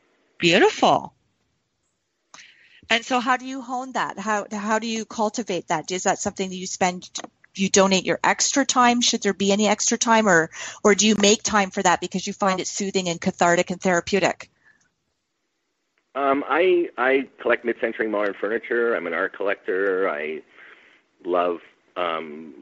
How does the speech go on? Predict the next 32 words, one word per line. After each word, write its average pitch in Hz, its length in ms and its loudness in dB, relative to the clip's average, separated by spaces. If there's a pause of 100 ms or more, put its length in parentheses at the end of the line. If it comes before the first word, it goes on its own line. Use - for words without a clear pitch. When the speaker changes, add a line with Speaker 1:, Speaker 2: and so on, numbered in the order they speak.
Speaker 2:
looking 95 380 -4
for 87 440 -2
interesting 92 580 -8
pieces 90 400 -12
of 92 140 -10
furniture. 90 960 -2
I, 78 100 -6 (220)
you 92 100 -6
know, 80 260 -6 (500)
um, 76 500 -8 (300)
art. 87 400 0
I 73 100 -6
go 85 140 -4
to 80 120 -4
a 71 40 -8
lot 80 220 -2
of 80 80 -4
museums. 80 760 -8 (160)
I 76 240 -8 (120)
do 85 120 -4
a - 20 -2
lot 73 200 -4
of 67 140 -6
things. 60 260 -14 (680)
I - 40 -6
go 82 120 -2
to 80 60 -2
a - 20 -2
lot 277 100 6
of - 120 2
Speaker 1:
Okay. 87 80 -6
Speaker 2:
galleries, 82 640 -4